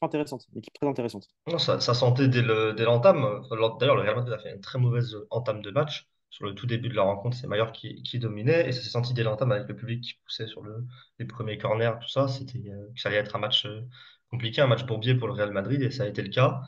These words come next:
Speaker 2: Et donc, il y a, il y a seulement un match nul. Il y a un autre point qui a quand même fait beaucoup parler, c'est les changements d'Ancelotti aussi. Avant de, de venir sur Mbappé pour, euh, plus tard dans la vidéo, c'est les changements d'Ancelotti.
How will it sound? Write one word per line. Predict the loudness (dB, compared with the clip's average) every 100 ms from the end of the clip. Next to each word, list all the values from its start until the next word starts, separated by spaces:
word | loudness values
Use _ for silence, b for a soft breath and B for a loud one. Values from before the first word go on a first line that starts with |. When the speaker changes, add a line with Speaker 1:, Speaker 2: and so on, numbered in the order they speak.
| B _ _ _ _ _ 0
Speaker 2:
Et | 2
donc, | 2 0
il | 2
y |
a, | 2
il |
y | 2
a |
seulement | -2 2 4
un | 6
match | 4 2
nul. | 2 2 0 -6 -8
Il | 0
y |
a | 2
un | 4
autre | 4
point | 4 2 2
qui | -2
a | -4
quand | -6
même | -6
fait | -8
beaucoup | -8 -6 -4
parler, | 4 6 6
c'est | 2 -2
les | -6
changements | -6 -6 -2 -2
d'Ancelotti | -2 -6 -6 -8 -2 0
aussi. | 0 -2 -6 -10 _ _ _ _ _ -8
Avant | -4 -4
de, | -4
de | -4 -4
venir | -2 -2
sur | -4 -2 0
Mbappé | 0 -2 -2
pour, | -4 -8 -8
euh, | -8 -8 -10 -12
plus | -16 -4
tard | -2
dans | 0
la | -2
vidéo, | -4 0 0
c'est | 2 -2
les |
changements | -4 -2 -2
d'Ancelotti. | 0 0 0 -2 -4